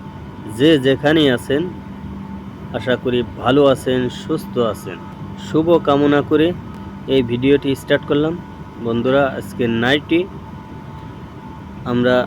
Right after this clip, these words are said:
দুইজন এই জায়গায়, এই সাইডে কাজ করতেছি, ওই সাইডেও আছে চার পাঁচজন।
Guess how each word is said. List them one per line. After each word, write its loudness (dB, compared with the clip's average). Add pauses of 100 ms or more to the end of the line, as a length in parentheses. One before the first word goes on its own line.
(240)
দুইজন 6
এই 4
জায়গায়, 6 (120)
এই 2
সাইডে 2
কাজ 2
করতেছি, -2
ওই 2
সাইডেও 0
আছে 0 (680)
চার 2
পাঁচজন। 2